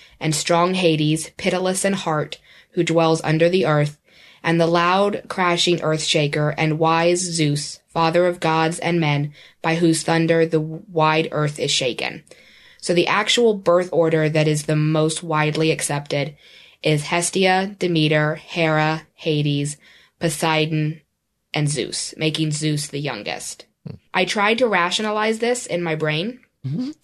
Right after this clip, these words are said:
Speaker 1: that without saying, "Oh, well, they're just following some sort of Disney route."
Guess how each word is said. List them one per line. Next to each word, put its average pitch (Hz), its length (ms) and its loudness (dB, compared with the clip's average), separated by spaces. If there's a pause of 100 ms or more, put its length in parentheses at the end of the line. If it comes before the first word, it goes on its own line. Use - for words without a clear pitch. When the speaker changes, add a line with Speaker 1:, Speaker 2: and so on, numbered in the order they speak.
(140)
Speaker 1:
that 170 640 -2 (500)
without 196 420 2
saying, 190 380 2
"Oh, 185 160 4
well, 175 160 4
they're 170 140 4
just 165 300 -2
following 160 540 0
some 156 220 -4
sort 151 220 -4
of 143 160 -6
Disney 143 320 -2
route." 131 380 -8